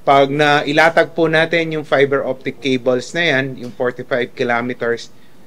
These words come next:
ah, mag-uusap po kami ng mga L G Us para yung kani-kanila pong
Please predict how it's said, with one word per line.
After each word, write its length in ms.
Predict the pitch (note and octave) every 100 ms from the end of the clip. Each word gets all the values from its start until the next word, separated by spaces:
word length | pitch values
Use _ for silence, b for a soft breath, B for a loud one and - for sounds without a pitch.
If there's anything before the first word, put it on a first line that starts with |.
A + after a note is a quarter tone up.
| b
ah, 400 | - C3+ C3+ C3
mag-uusap 480 | C#3 C3 D3 C#3+ D3+
po 160 | - C#3+
kami 240 | D3+ C#3+
ng 240 | C#3 C#3 C3+
mga 160 | C3+
L 200 | B2+ C3+ B2+
G 240 | C#3+ C3+
Us 160 | C3 -
para 320 | C#3 C#3 C#3+
yung 160 | D3
kani-kanila 640 | C#3+ D3 C#3+ C#3+ C#3+ C#3 C3+
pong 480 | C#3 C#3 C3+ C3+